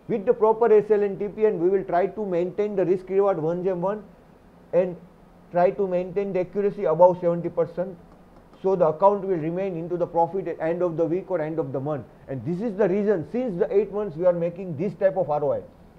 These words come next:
If you invest ten thousand U S dollar, our charge is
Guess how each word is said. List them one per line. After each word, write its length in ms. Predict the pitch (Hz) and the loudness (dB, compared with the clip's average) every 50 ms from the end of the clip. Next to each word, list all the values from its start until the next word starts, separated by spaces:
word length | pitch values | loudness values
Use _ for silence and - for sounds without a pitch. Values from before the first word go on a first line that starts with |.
| - | -12
If 120 | - 156 156 | -12 -10 -8
you 120 | 185 190 | -6 -6
invest 440 | 180 180 180 196 208 220 226 220 220 - - - - - - - - - - | -4 -4 -2 0 0 2 0 0 -2 -6 -18 -20 -20 -20 -20 -20 -12 -4 0
ten 200 | 185 214 220 214 | 0 2 4 4
thousand 300 | 220 220 220 220 214 214 | 4 4 4 4 2 4
U 120 | 220 220 | 4 4
S 60 | 208 | 4
dollar, 400 | 180 190 214 214 214 220 214 220 - - - - - - - | 4 4 2 4 4 2 0 -2 -6 -16 -20 -20 -8 -2 0
our 160 | 165 190 202 | 2 2 2
charge 380 | 180 - 190 180 190 202 196 185 | 2 2 4 4 6 4 4 2
is 160 | 226 220 - | -2 -4 -4